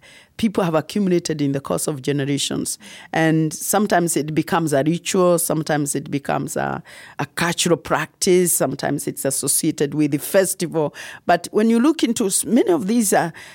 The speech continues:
activities that people did before they were influenced by a foreign culture, there was always a very good reason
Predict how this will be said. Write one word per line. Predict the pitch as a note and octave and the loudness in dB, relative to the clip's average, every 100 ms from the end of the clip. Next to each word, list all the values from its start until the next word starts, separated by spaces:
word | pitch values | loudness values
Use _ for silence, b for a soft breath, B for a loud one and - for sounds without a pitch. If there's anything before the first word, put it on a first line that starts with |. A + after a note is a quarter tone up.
| B | B
activities | F3+ - A3 G3 F#3 E3 D#3 | -6 0 2 2 2 0 2
that | D3 - - | 0 -2 -6
people | A3 G3 E3+ | -4 -2 -2
did | D#3 D#3+ F#3+ E3+ C#3+ - - b b b - | 0 2 4 4 2 -2 -12 b b b -4
before | D3+ - E3+ | -2 2 2
they | D#3 | 4
were | D3 - | 2 2
influenced | G#3 G#3 - D3+ C3+ | 2 2 0 -2 0
by | D#3 | 2
a | D3 | 2
foreign | C#3 - G#3+ E3+ | 2 0 2 2
culture, | D3 - C#3 - | 0 -4 -6 -4
there | - F#3 | -2 0
was | G3 F#3+ | 2 2
always | G3+ A3 A3+ | 2 2 0
a | G3+ | 0
very | F3 F#3 A#3+ | 0 0 0
good | G3+ G3+ E3+ | 0 -4 -4
reason | D#3+ D#3+ C#3+ D3+ C#3+ | -2 -2 0 0 0